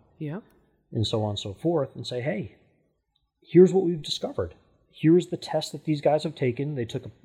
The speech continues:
Speaker 2: a before test and an after test, so they have retained knowledge.
Speaker 1: Mm-hmm.
Speaker 2: We have done hands-on.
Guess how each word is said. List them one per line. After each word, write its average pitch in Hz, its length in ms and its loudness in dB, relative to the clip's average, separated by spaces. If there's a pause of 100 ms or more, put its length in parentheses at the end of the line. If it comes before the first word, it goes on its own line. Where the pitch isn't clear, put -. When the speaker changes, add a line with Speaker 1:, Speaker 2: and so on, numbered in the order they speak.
Speaker 2:
a 120 40 -6
before 131 380 -2
test - 320 -6
and 151 80 -6
an 143 60 -6
after 127 280 -6
test, 117 340 -6
so 120 60 -10
they 113 100 -4
have 123 260 -8
retained 156 320 -4
knowledge. 117 480 -2 (320)
Speaker 1:
Mm-hmm. 185 260 -2
Speaker 2:
We 117 100 0
have 135 200 2
done 151 180 0
hands-on. 143 680 -4